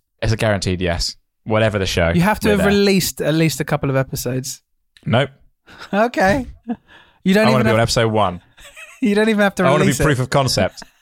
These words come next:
Speaker 2: With the guinea pigs now. I've got a few podcasts I thought I'd shout out if that, if that's of any
Speaker 1: Okay.
Speaker 2: interest. So I've listened to Spellcaster, The Fall of Sam Bankman-Fried,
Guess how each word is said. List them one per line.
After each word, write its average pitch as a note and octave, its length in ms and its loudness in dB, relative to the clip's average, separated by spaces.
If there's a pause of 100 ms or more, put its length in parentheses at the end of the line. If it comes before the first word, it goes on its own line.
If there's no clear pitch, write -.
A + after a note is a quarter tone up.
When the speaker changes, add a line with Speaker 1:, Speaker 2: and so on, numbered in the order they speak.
(400)
Speaker 2:
With E3+ 120 -2
the E3+ 40 0
guinea F#3+ 180 2
pigs D3+ 240 -2
now. D3+ 200 0 (280)
I've A#3+ 360 0
got A#3+ 240 0
a F#3 40 0
few A3 200 0
podcasts F3+ 480 0
I D3 40 -2
thought C#3 180 -2
I'd B2 120 0
shout C3 320 -2
out C#3+ 220 -2
if C3 140 -10
that, - 140 -6
if C#3 120 -8
that's - 220 -6
of - 60 -8
any C3+ 120 -2
Speaker 1:
Okay. C3+ 60 2
Speaker 2:
interest. F#3 400 -2 (440)
So F3+ 240 0
I've F3+ 180 0
listened G#3 440 -2
to F#3+ 260 2
Spellcaster, F#3+ 920 0
The E3 100 0
Fall F3+ 440 0
of D3+ 140 -6
Sam E3+ 680 -2 (200)
Bankman-Fried, D#3+ 1000 -2